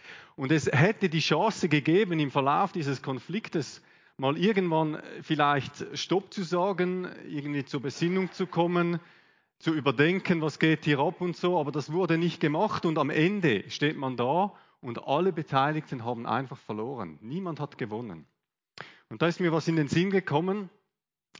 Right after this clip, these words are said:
Vielleicht kennen die einen von euch Friedrich Glasl, ist ein bekannter Konfliktforscher aus, äh, Österreich und der hat so eine, ein Eskalationsmodell geprägt. Ja, also ich erkläre das jetzt nicht im Detail, aber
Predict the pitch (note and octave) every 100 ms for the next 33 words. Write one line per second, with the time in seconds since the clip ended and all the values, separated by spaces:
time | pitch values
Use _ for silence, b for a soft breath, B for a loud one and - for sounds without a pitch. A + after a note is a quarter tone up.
0 | - A#2+ B2+ - C3+ C#3+ C#3 C3+ A#2+ B2+
1 | C#3 C3 C3 C3 B2+ B2 - B2+ A#2+ B2+
2 | A#2 - G#2 G2+ D3+ D#3+ D#3 F3 F#3 b
3 | b b b - G#2+ G#2 G#2 G#2 A2 C#3
4 | A#2 - A#2 G2+ - D#3 - - A#2 C3+
5 | D3 - D3 D3 b b b b b G2
6 | G#2 G#2 A#2 G#2+ - C3+ D#3+ - D#3 B2
7 | D3+ E3 B2+ A#2 A#2+ B2 B2+ - A#2+ A#2
8 | A#2 A2+ A2 A2+ A#2 A2 A#2+ C3 A#2+ -
9 | A#2 A2+ - B2 D#3+ D#3+ D3+ C#3 C#3 D#3
10 | D3 - B2 A#2+ D3+ E3+ - - B B
11 | B B B - B2 A#2+ B2 C#3 B2+ C3+
12 | C#3+ C#3 C3+ B2+ D3+ D#3+ C#3 B2+ D#3 F3+
13 | D#3 D3+ E3 C#3+ C3 C3+